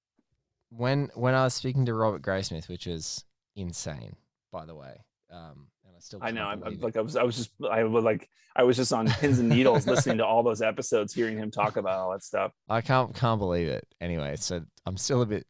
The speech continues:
Speaker 1: I still forget, I, like, it's almost like your brain, you have to keep cognitive distance of, like, when I spoke to X person, you're like, "Oh my God, uh, that's just, that, that couldn't have been real. It was too awesome." Um, but when I spoke to
Speaker 2: <laughs>
Speaker 1: him, he just said that he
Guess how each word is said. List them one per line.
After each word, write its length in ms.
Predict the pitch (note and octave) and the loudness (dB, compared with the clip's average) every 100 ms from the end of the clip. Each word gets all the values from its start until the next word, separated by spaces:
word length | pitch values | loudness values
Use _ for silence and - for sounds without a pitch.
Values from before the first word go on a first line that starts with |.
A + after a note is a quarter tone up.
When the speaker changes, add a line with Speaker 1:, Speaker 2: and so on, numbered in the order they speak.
| - | -4
Speaker 1:
I 120 | G2+ | -2
still 280 | - - G3 | 2 2 2
forget, 300 | - G2+ - | -2 -4 -2
I, 80 | G#2 | 2
like, 220 | A2+ A#2 | 2 0
it's 100 | A2+ | 0
almost 320 | B2+ D3+ C#3+ | 2 2 4
like 180 | B2 G#2+ | 2 2
your 100 | G2+ | -2
brain, 460 | F2+ F2+ F2+ E2+ - | 0 2 2 -2 -6
you 160 | G2 | -4
have 200 | F#2+ G2 - | 0 0 0
to 60 | |
keep 220 | G2 F#2+ | -4 -4
cognitive 460 | - F#2+ F2+ F#2 E2 | -2 -4 -2 -6 -6
distance 640 | D2+ D2+ D#2+ B1 - - - | -8 -8 -8 -6 -6 -6 -8
of, 160 | - F2+ | -10 -6
like, 160 | E2+ - | -6 -4
when 180 | A#2 | -2
I 60 | C3 | 0
spoke 280 | - G#2 F#2+ | 0 -2 -4
to 180 | - - | -6 -8
X 180 | D#2 | -8
person, 380 | - C#2 - D2+ | -8 -8 -6 -6
you're 100 | C2 | -8
like, 140 | A#1+ - | -10 -12
"Oh 40 | |
my 120 | B1+ G#1 | -14 -14
God, 300 | - G1+ - | -14 -14 -14
uh, 60 | - | -14
that's 220 | C#2 - | -12 -12
just, 260 | - - - - | -8 -10 -10 -10
that, 160 | F#2+ - _ - | -12 -12 _ -18
that 140 | C2 - | -18 -6
couldn't 220 | B2+ A2+ | -4 -4
have 80 | E2 | -6
been 140 | B1+ | -10
real. 220 | C#2+ F2+ D#2 | -10 -10 -10
It 40 | |
was 120 | - | -10
too 160 | - A#2 | -8 -6
awesome." 300 | G2 - D2 - - - - | -6 -8 -10 -16 -18 -10 -2
Um, 260 | A#2 A#2+ A#2+ - - - | 0 0 -6 -14 -20 -10
but 80 | B2+ | 0
when 120 | C#3 | 2
I 40 | E3+ | 4
spoke 260 | C#3+ E3 | 6 6
to 80 | D#3+ | 4
Speaker 2:
<laughs> 40 | C3 | 2
Speaker 1:
him, 240 | A2+ A2+ - _ _ _ _ _ _ | 2 -2 -6 _ _ _ _ _ _
he 240 | - C3 C3+ | -6 -2 0
just 240 | C#3 B2+ | 0 0
said 400 | - A2 A2 G2+ - | 2 4 4 2 -4
that 260 | F2+ F2 | -4 -4
he 640 | G2+ F2+ B2+ B2 B2 A#2+ | -2 0 2 2 0 -4